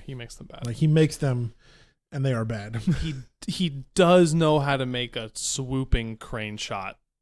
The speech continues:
Speaker 2: It's his
Speaker 1: in,
Speaker 2: favorite.
Speaker 1: in Golden Hour.
Speaker 2: Have you seen, um, have you seen the Every Frame a Painting episode on, on Bayhem?
Speaker 1: Yes.
Speaker 2: I mean, honestly, like, that made me go, like, "Oh, I can appreciate the craft of Michael Bay."
Speaker 1: Yeah, like, he is talented at something.
Speaker 2: Yeah.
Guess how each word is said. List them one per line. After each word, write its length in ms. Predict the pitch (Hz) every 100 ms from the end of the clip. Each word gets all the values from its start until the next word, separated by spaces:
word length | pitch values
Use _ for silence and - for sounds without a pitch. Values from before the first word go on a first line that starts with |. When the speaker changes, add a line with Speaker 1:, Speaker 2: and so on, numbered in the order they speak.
| _
Speaker 2:
It's 160 | 156 160
his 140 | 202
Speaker 1:
in, 80 | 127
Speaker 2:
favorite. 480 | 165 214 190 135 117
Speaker 1:
in 320 | 135 120 113
Golden 380 | - 117 113 113
Hour. 180 | 107 107
Speaker 2:
Have 100 | 226
you 100 | 277
seen, 420 | 294 320 285 233 208
um, 380 | 196 196 180 170
have 100 | 190
you 40 |
seen 120 | 214 233
the 140 | 170
Every 180 | 160 180
Frame 180 | 175 160
a 60 |
Painting 480 | 123 135 135 156 147
episode 440 | 156 160 151 165 160
on, 240 | 151 160
on 260 | 147 156 147
Bayhem? 680 | 156 160 180 185 190 196 -
Speaker 1:
Yes. 560 | 127 - - - - - -
Speaker 2:
I 60 |
mean, 220 | 185 175 - - -
honestly, 360 | 208 339 254 196
like, 140 | 160
that 240 | 202 285 175
made 500 | 190 190 196 196 175
me 100 | 175
go, 200 | 170 165
like, 260 | 147 147 -
"Oh, 360 | 262 214 165 165
I 160 | 196
can 260 | 240 247 202
appreciate 840 | 170 - - 208 220 - 196 180 170
the 80 |
craft 420 | 147 - 165 156 160
of 100 | 139
Michael 300 | 143 135 127
Bay." 220 | 131 110
Speaker 1:
Yeah, 200 | 170 131
like, 180 | 131 151
he 320 | - 185 247 214
is 160 | 190
talented 840 | - - - 247 254 214 - 190
at 260 | 180 170 -
something. 380 | - 123 - -
Speaker 2:
Yeah. 300 | 160 151 107